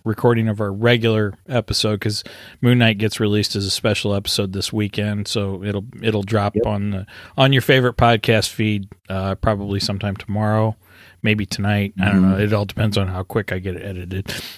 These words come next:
Speaker 1: <laughs>
Speaker 2: Right. <laughs>
Speaker 1: How quick I get it edited and how quick, uh, Steven gets it put up on, on Podbean. Um,
Speaker 2: That's right. <laughs>
Speaker 1: <laughs> right. So, so if you, uh, come back in about a half an hour, we'll,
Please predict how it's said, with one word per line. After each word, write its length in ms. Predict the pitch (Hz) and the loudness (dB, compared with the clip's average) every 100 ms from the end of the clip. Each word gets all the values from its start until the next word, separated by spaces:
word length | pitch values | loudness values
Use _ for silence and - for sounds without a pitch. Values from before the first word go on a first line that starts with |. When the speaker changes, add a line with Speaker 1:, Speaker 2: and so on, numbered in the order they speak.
| _ | _
Speaker 1:
<laughs> 120 | - - - - - - - | 0 0 -2 -8 -8 -6 -2
Speaker 2:
Right. 160 | - - | 0 2
<laughs> 20 | 151 | 2
Speaker 1:
How 400 | 202 - 180 170 | 4 4 4 4
quick 320 | - 190 - | 4 4 4
I 180 | 160 185 | 4 6
get 200 | 185 175 | 4 4
it 60 | 151 | 6
edited 400 | 156 156 143 135 | 4 6 2 2
and 100 | 135 | 2
how 120 | 131 | 2
quick, 260 | - 135 - - 131 | 2 0 -2 -6 -2
uh, 260 | 127 117 104 | 2 2 0
Steven 340 | - 123 113 | -2 -2 -2
gets 160 | 107 110 | -4 -8
it 100 | - | -6
put 180 | 120 | -4
up 200 | 107 101 | -4 -8
on, 160 | 104 101 _ | -10 -12 _
on 180 | 104 95 | -14 -10
Podbean. 460 | - 101 90 92 - - - - - | -6 -6 -6 -12 -14 -20 -20 -20 -10
Um, 380 | 123 113 101 101 - - | -4 -4 -4 -8 -10 -4
Speaker 2:
That's 180 | 117 120 | 0 2
right. 220 | 104 - | 0 2
<laughs> 920 | 165 226 - - - 185 - 165 - - 156 - | 2 2 0 -4 -4 -8 -4 -6 -8 -14 -16 -6
Speaker 1:
<laughs> 340 | 131 - - 131 | 0 0 0 -2
right. 360 | 113 117 107 - - - - | -2 -2 -4 -10 -20 -20 -10
So, 460 | - 127 123 117 - _ - | 0 2 4 2 -2 _ -10
so 360 | - 123 117 113 | -2 2 2 0
if 460 | 117 117 113 - | 0 0 0 -2
you, 240 | 113 113 110 | -2 0 0
uh, 240 | 107 104 | 0 -2
come 200 | - 131 | 0 2
back 240 | 120 113 - | 4 2 2
in 60 | |
about 160 | 104 104 | 0 2
a 40 | |
half 260 | 107 104 - | 2 0 -2
an 60 | 98 | -2
hour, 300 | 104 101 98 | 0 0 0
we'll, 240 | 98 95 | -2 -4